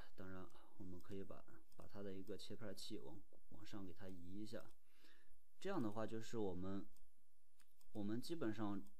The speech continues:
在做竞价，竞价可视化的时候，基本上会常用的图表也就这么多。然后从下节课开始的话，我再简单的跟大家去介绍一下，就 Power B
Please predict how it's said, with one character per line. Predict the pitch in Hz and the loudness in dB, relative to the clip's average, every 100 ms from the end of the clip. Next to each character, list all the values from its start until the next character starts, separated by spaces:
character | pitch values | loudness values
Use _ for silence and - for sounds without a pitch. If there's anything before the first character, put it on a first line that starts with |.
| - | -2
在 | 117 110 104 98 | 0 2 2 2
做 | 95 117 104 - - - | 2 2 2 0 -6 -2
竞 | - 123 | 0 2
价， | 131 143 - - | 2 2 2 0
竞 | - 131 | 2 2
价 | 139 | 2
可 | 120 98 | 2 2
视 | 90 113 | 2 0
化 | 110 135 | 2 2
的 | 101 | 2
时 | 92 | 2
候， | 92 | 2
基 | 87 117 | 2 0
本 | 98 | 2
上 | 92 98 | 2 2
会 | - 104 98 - | 2 2 2 2
常 | - 95 | 0 2
用 | 123 127 | 2 4
的 | 95 | 4
图 | - 101 | 2 2
表 | 107 87 | 2 2
也 | 87 | 2
就 | 92 101 | 2 2
这 | 107 | 2
么 | 90 | 2
多。 | 104 104 - - - - - - - | 2 2 2 -2 -6 -6 -6 -2 0
然 | |
后 | 113 | 2
从 | - 117 | 2 2
下 | 143 127 | 2 2
节 | 107 | 4
课 | 107 | 4
开 | 104 117 113 | 4 4 2
始 | 95 | 2
的 | 92 | 2
话， | 92 101 | 2 2
我 | 90 | 2
再 | 87 110 | 2 2
简 | 98 87 82 | 2 2 2
单 | 92 98 | 2 2
的 | |
跟 | 98 95 95 | 2 2 2
大 | 98 | 2
家 | 101 | 2
去 | 113 | 2
介 | 107 - 127 | 2 2 2
绍 | - 110 85 | 4 2 2
一 | 76 | 2
下， | - 104 80 - - - - - - | 2 2 2 2 2 2 2 2 2
就 | 104 | 2
Power | 98 - 117 117 104 - | 2 2 4 4 4 2
B | 127 | 2